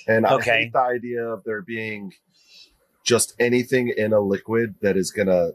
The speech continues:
Speaker 1: just, like, be chunky.
Speaker 2: Agreed.
Speaker 1: I hate smoothies.
Speaker 2: Uh-huh.
Speaker 1: Uh, but then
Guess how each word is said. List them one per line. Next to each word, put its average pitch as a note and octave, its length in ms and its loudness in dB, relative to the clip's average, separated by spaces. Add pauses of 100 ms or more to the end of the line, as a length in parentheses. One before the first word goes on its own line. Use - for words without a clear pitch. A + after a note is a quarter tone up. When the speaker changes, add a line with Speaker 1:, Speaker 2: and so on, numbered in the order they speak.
(180)
Speaker 1:
just, F2 200 -6
like, D#2+ 180 -4 (580)
be A2+ 140 2
chunky. F#2 560 -2 (800)
Speaker 2:
Agreed. G2 460 0
Speaker 1:
I G2 80 -2
hate A#2 200 -2
smoothies. F2 680 -4 (400)
Speaker 2:
Uh-huh. F#2 320 2 (420)
Speaker 1:
Uh, F2 440 0 (220)
but A2 160 0
then A2+ 380 2